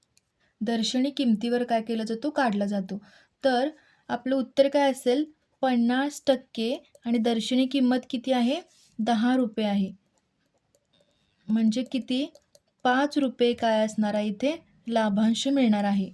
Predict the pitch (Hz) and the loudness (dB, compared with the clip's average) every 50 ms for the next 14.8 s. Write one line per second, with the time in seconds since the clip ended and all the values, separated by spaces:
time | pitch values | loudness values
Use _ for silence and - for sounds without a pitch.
0 | - 214 214 208 208 226 233 226 214 214 - - 226 214 214 226 220 214 214 214 | -6 -4 -2 -2 0 0 -2 -2 -4 -4 -4 -2 -2 -2 0 0 -2 -2 0 0
1 | 208 208 208 - 233 226 226 214 208 208 208 - 269 277 262 220 208 233 226 214 | 0 -2 -2 -4 -4 -4 -2 -2 -2 -4 -4 -2 -2 -2 0 0 0 0 0 0
2 | 202 190 185 - 185 180 185 - - _ - - _ _ _ _ _ _ _ _ | -2 -2 -4 -4 -6 -6 -6 -8 -14 _ -20 -20 _ _ _ _ _ _ _ _
3 | _ _ _ _ _ _ _ _ _ _ _ _ _ _ _ - - 294 285 - | _ _ _ _ _ _ _ _ _ _ _ _ _ _ _ -10 -10 -10 -10 -12
4 | _ _ _ _ _ - - 285 277 285 302 302 302 240 254 247 247 247 254 262 | _ _ _ _ _ 0 2 4 4 4 4 4 4 4 4 4 4 4 4 2
5 | 233 254 247 226 214 226 220 214 214 220 240 - - 247 226 220 226 233 240 262 | 2 2 4 4 4 4 4 4 4 2 0 0 0 2 2 2 2 2 0 -2
6 | 254 - - 285 269 269 254 233 214 214 214 226 226 226 - 233 - - 240 247 | -2 -2 0 0 2 2 2 2 2 0 0 -2 -4 -4 -4 -6 -4 -2 0 2
7 | 247 233 214 208 - 226 214 214 214 214 - - 185 180 180 - _ _ _ _ | 2 2 2 0 -2 -2 0 -2 -2 -2 -4 -4 -4 -4 -6 -10 _ _ _ _
8 | _ _ _ _ - - 247 240 247 240 220 226 247 - - _ _ _ _ - | _ _ _ _ -6 -6 -6 -4 -2 -4 -4 -4 -6 -10 -18 _ _ _ _ 0
9 | 226 214 240 247 233 233 220 254 262 269 247 294 294 - - - 254 269 262 262 | 2 2 4 6 6 4 4 4 2 2 4 2 2 2 2 0 0 0 2 2
10 | 285 277 269 247 - - 269 269 269 262 262 262 - - 214 196 208 - - _ | 2 2 2 0 0 0 2 2 4 2 2 0 -2 -2 -2 -2 -2 -4 -12 _
11 | _ _ _ _ _ _ _ _ _ _ _ _ _ _ _ _ _ _ - 220 | _ _ _ _ _ _ _ _ _ _ _ _ _ _ _ _ _ _ -6 -4
12 | 226 240 233 - 262 254 254 247 220 - - 254 254 254 247 247 233 214 202 220 | -4 -2 -2 0 2 2 2 2 0 0 -2 -2 0 0 2 2 4 4 4 4
13 | 220 220 214 214 - - 220 226 269 330 339 _ _ _ _ _ _ _ _ _ | 2 2 0 -2 -4 -4 -4 -4 -4 -4 -8 _ _ _ _ _ _ _ _ _
14 | _ _ _ _ _ _ _ - 214 233 226 214 226 226 254 | _ _ _ _ _ _ _ -2 0 2 2 2 2 0 0